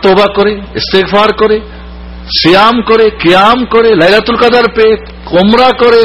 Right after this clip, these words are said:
কিয়াম ক-, কি বলে, ইতিকাফ করে, দান সদকা করে, যেগুলি পরে, পরে আলোচনা আসবে। সর্বাত্মকভাবে এই রমজানকে তারা নিজেদের এক বিরাট সুযোগ মনে করে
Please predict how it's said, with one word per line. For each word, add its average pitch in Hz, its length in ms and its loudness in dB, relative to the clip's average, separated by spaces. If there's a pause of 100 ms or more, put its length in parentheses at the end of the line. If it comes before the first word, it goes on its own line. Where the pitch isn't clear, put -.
(160)
কিয়াম 208 460 2
ক-, 190 320 0
কি 190 80 -4
বলে, 196 220 2
ইতিকাফ 226 500 0
করে, 233 280 2
দান 185 200 0 (140)
সদকা 233 300 0
করে, 240 280 2 (560)
যেগুলি 175 260 2 (120)
পরে, 180 120 2 (240)
পরে 175 120 4
আলোচনা 175 340 0
আসবে। 151 320 0 (1000)
সর্বাত্মকভাবে 240 880 2
এই 214 200 4
রমজানকে 208 720 0
তারা 196 300 2
নিজেদের 208 380 0
এক 190 120 0 (760)
বিরাট 175 360 2 (220)
সুযোগ 180 420 2
মনে 165 280 -2
করে 151 200 2